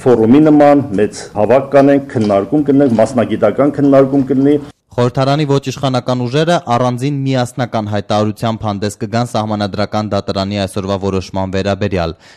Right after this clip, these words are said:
Speaker 2: երբ դատարանից կստանան ամբողջական տեքստը։ Մինչ այդ Քառյակը ձեռնպահ է մնում գնահատականներ հնչեցնելուց։
Speaker 1: Մի բան կարող ենք հստակ ֆիքսել, որ եթե քաղաքական ուժերը և քաղաքացիական հասարակությունը համագործակցում են,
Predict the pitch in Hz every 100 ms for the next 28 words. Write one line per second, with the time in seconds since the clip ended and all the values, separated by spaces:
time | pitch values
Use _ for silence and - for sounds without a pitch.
0 | _ 135 127 113 117 107 110 120 - -
1 | 113 101 107 107 107 92 113 - 85 82
2 | 85 - - 82 85 _ _ 127 127 139
3 | 165 - 147 143 139 147 120 113 104 95
4 | 95 107 110 120 117 107 98 98 92 87
5 | 90 87 87 90 90 - 90 - 95 87
6 | 82 - _ - 131 165 131 143 120 131
7 | 123 117 110 117 - 110 - 120 - -
8 | 190 202 185 185 185 - - 101 117 127
9 | 135 139 117 - - - 127 135 139 139
10 | 165 170 127 120 110 113 104 101 98 110
11 | 117 - 120 113 131 131 139 160 147 120
12 | 120 110 110 113 - 131 120 95 82 -
13 | - - 135 131 117 117 127 120 - 214
14 | 226 208 117